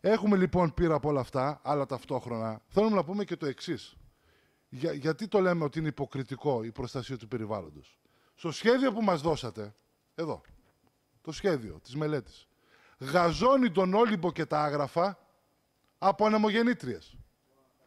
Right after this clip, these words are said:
Τι; Ε, να τελειώσω την τοποθέτηση και θα μπορείτε να πείτε, ναι. Τους, τους, τα γαζώνει. Τα γαζώνει. Αυτό είναι προστασία του περιβάλλοντος, περιοχές Natura.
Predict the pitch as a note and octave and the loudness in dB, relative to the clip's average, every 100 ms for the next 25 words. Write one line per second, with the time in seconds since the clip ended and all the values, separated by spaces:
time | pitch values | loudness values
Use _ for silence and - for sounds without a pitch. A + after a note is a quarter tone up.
0 | _ _ _ _ _ _ _ _ - - | _ _ _ _ _ _ _ _ -20 -10
1 | F3 F#2 - - _ _ _ _ _ _ | -8 -8 -12 -20 _ _ _ _ _ _
2 | _ _ _ _ _ _ _ _ _ _ | _ _ _ _ _ _ _ _ _ _
3 | - A3+ A#3+ A3+ A3 A3+ A#3+ F#3+ F3+ D#3+ | -6 0 2 4 2 4 4 4 0 2
4 | F3 B3 - B3 A3+ A3+ D3 E3 B2 A2+ | 2 0 -2 -4 -2 -4 -4 -6 -8 -12
5 | G2 - _ _ _ _ _ _ G#3 F3+ | -16 -18 _ _ _ _ _ _ -2 -2
6 | F3 - G#3 F3+ - F#3 F3+ F#3 A3 G3+ | -4 -4 -4 -2 2 4 4 4 4 4
7 | C3 F2 - _ _ _ _ _ _ _ | 2 -6 -14 _ _ _ _ _ _ _
8 | - F3 E3 D#3 A#2+ A#2+ G#3+ A#3+ G3+ F#3 | 0 2 4 2 0 0 4 4 2 0
9 | D#3+ F3 F#3+ D#3+ D3+ B2+ C#3+ D3+ D3 C3 | 0 2 0 0 -2 2 2 2 0 0
10 | E3 D#3+ D#3 A3+ G3+ G#3 A#3 G#3+ A#2 | 2 4 4 2 2 2 4 2 2